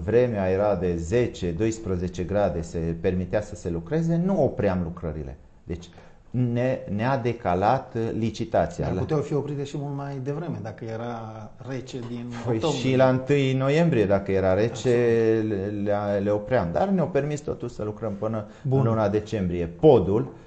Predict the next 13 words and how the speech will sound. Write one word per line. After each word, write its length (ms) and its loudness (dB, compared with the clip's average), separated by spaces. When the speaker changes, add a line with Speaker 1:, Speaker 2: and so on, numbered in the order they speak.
Speaker 1:
să 160 -2
revin, 380 2
podul 580 2
e 200 -2
atribuită 680 -2
lucrarea 500 -2
și 160 -8
execuția. 600 -4
Mai 140 -2
stăm 220 -4
după 240 -6
câteva 420 -4
avize. 480 -4